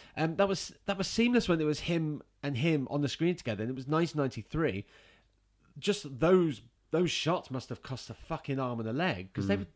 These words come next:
Speaker 1: it was seamless. It was really good.
Speaker 2: The
Speaker 1: And
Speaker 2: film
Speaker 1: it was convincing.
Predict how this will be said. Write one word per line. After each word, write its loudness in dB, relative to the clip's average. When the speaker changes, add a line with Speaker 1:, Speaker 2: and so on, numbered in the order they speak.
Speaker 1:
it -12
was -8
seamless. 0
It -4
was -4
really 4
good. 0
Speaker 2:
The -6
Speaker 1:
And -2
Speaker 2:
film 6
Speaker 1:
it 2
was -2
convincing. 0